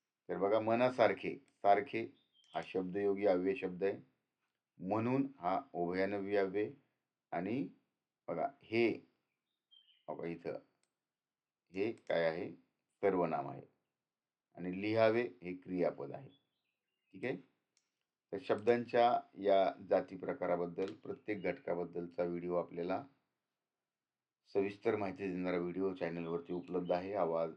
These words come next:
आवश्यकता वाटल्यास त्या ठिकाणी तुम्ही पाहू शकता. पुढं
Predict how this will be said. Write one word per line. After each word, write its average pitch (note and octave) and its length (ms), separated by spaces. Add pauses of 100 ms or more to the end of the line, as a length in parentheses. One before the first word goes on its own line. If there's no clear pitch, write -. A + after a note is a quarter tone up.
(160)
आवश्यकता F2+ 540
वाटल्यास F2+ 480 (240)
त्या D#2+ 100
ठिकाणी E2 300
तुम्ही E2+ 200
पाहू D#2 220
शकता. - 400
पुढं G2+ 480